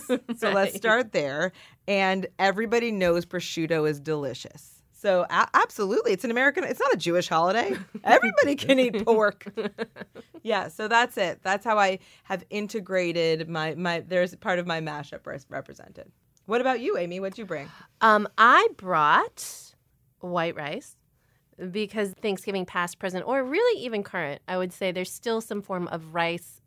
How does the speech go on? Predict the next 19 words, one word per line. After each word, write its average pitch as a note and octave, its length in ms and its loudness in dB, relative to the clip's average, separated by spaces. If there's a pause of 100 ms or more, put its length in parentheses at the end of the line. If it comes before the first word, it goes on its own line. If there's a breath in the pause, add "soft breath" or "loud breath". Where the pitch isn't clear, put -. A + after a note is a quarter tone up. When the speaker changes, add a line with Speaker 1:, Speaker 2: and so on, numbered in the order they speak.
Speaker 1:
product E3+ 460 -2
on D3+ 120 -6
the D3 60 -8
table, D#3+ 380 -8 (560)
though G3+ 180 0
probably G3+ 260 2
not E3+ 160 -2
just - 160 -20 (100)
plain D#3+ 320 -8
steamed D#3+ 360 -12
white C#3 180 -8
rice, A2+ 240 -8
which F3+ 140 -18
is E3+ 100 -20
what C3 100 -10
we E3 80 -12
had D#3+ 180 -10
growing D#3 280 -4
up, - 140 -8